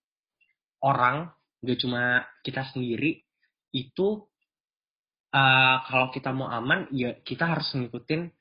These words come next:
sesuai protokol kesehatannya. Kalau mau, kalau nggak mau, eh, terkena penyakit gitu. Tapi kalau di, bener-bener mau aman banget ya, ya mau nggak mau kita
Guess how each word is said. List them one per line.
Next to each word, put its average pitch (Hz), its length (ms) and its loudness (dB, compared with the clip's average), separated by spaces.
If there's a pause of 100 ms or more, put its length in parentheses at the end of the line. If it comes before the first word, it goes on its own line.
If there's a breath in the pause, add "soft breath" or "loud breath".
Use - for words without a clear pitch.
(180)
sesuai 135 480 -2
protokol 120 420 -8
kesehatannya. 110 960 -6 (340)
Kalau 117 200 0
mau, 131 480 2
kalau 127 240 2
nggak 120 160 0
mau, 117 360 -4 (560)
eh, 113 420 2 (100)
terkena 113 320 -10
penyakit 117 480 -4
gitu. 107 240 -12
Tapi 110 160 -8
kalau 160 240 0
di, 120 80 -2 (480 soft breath)
bener-bener 127 560 4
mau 127 240 4
aman 123 320 0
banget 123 400 0
ya, 113 360 4 (600)
ya 123 80 4
mau 123 240 2
nggak 120 100 0
mau 143 220 2
kita - 400 2